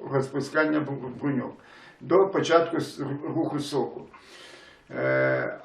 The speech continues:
а от, е, перше оприскування з біошоком я провів уже перед, е, початком цвітіння винограду.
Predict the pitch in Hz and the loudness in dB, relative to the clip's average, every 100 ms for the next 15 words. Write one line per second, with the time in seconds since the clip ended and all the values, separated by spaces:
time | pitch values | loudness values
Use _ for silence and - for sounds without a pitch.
0 | - 151 185 196 196 - 156 165 160 - | 4 10 10 10 6 0 4 4 4 8
1 | 180 170 175 170 170 180 - 165 160 160 | 6 8 4 2 4 4 4 0 2 0
2 | 147 - 165 170 - 233 240 - 131 - | -2 2 6 6 6 6 6 6 0 -2
3 | - - - 131 175 180 - 147 151 185 | -16 -20 -8 4 8 8 6 2 2 4
4 | 196 170 156 135 156 202 190 - - 175 | 2 2 -2 0 4 6 4 2 0 4
5 | 196 196 - - - - - - - 156 | 6 4 0 -6 -20 -8 0 0 0 0
6 | 160 170 - - 160 143 147 143 160 165 | 2 4 4 4 2 2 -2 -2 -2 0
7 | 160 156 156 156 131 131 - 117 | 0 2 4 4 6 6 4 0